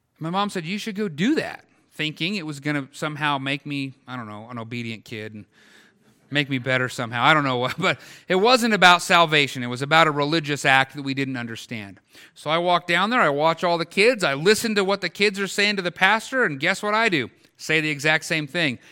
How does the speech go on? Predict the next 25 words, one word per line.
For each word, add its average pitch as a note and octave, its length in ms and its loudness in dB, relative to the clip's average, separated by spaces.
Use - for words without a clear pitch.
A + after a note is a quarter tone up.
Unfortunately, G3+ 580 0
this F3 160 0
pastor F#3 540 0
who D#3 80 -10
didn't F3 260 -2
know F#3+ 160 2
me, E3+ 240 -2
who C3 100 -8
wasn't D#3+ 340 -2
pastoring F#3 420 2
with C#3+ 140 -4
me, D3+ 140 -4
who C#3 120 -4
didn't E3 200 -2
talk F3+ 180 0
to - 60 -12
my D#3 100 -4
parents, F3+ 400 0
thought E3+ 200 4
it'd E3 80 -2
be D#3 140 -2
okay D3+ 200 -2
to C#3 80 -2
baptize B2+ 500 -4
me. A2+ 100 -14